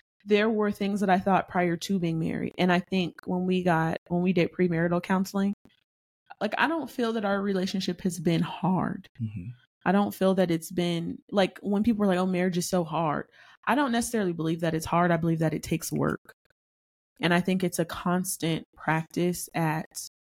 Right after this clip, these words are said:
Speaker 1: not always doing everything for you, you know?
Speaker 2: Mm-hmm.
Speaker 1: Like, it's okay. I mean, I'm not saying I'm just selfish and all that, but I mean, like, as, when you're an individual coming into a marital relationship,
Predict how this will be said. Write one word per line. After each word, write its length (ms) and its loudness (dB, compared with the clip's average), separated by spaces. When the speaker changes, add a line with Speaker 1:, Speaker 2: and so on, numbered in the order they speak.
Speaker 1:
not 340 4
always 420 2
doing 400 0
everything 600 -2
for 260 0
you, 400 0
you 140 0
know? 240 0
Speaker 2:
Mm-hmm. 300 -10
Speaker 1:
Like, 160 2
it's 160 -2
okay. 440 -2
I 80 -2
mean, 240 0
I'm 120 -2
not 160 0
saying 180 -2
I'm 180 0
just 240 -4
selfish 420 0
and 80 -6
all 160 -4
that, 200 2
but 120 2
I 60 2
mean, 160 -2
like, 120 -2
as, 260 -2
when 200 -4
you're 120 0
an 80 -2
individual 500 2
coming 280 -2
into 380 2
a 140 2
marital 360 2
relationship, 800 0